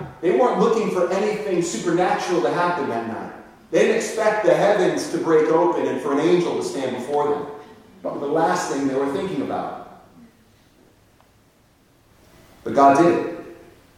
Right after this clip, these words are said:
He appeared to those who weren't even looking for him. And he, he, he sent this announcement of the turning, of a turning point in history. One of the greatest events in history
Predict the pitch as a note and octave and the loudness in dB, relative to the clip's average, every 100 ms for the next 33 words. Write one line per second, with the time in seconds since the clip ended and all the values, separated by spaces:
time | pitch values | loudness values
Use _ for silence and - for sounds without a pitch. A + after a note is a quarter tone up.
0 | _ _ - B2 B2 A#2+ D#3 C#3+ - C#3+ | _ _ -12 0 2 4 4 4 2 4
1 | C#3+ C#3 B2 C#3 C3+ - - - - F#2+ | 4 2 -2 -2 -2 -2 -4 -4 -6 -8
2 | F2 D#2+ - - - - - - _ _ | -10 -12 -14 -18 -20 -20 -20 -20 _ _
3 | _ _ _ - - - - - C#3+ C#3 | _ _ _ -20 -20 -20 -20 -10 0 4
4 | C#3 C#3+ C#3 - C#3 - D#3+ D3+ F#3+ F3+ | 4 2 -4 -4 -4 -4 -4 0 2 2
5 | D#3 C#3+ C3 C#3 D#3+ G3+ - C3 A#2 - | 2 0 0 0 2 2 0 -2 -4 -4
6 | - - - - - - C#3+ C#3 C#3 - | -8 -14 -18 -20 -20 -6 -2 0 -2 -2
7 | G3+ G#3 - - - - A3 A3 - G3+ | -2 0 2 2 0 -2 0 0 0 0
8 | - C#4 G#3 A3 - - - - - - | 0 0 2 0 0 -4 -8 -12 -18 -20
9 | - - - - E3+ E3 - F#3 - - | -20 -20 -14 0 4 4 4 6 8 6
10 | - - F#3+ F#3 - - - C#3+ A3+ - | 4 4 4 4 0 -2 -4 0 2 2
11 | - D#3 - | 0 -4 -6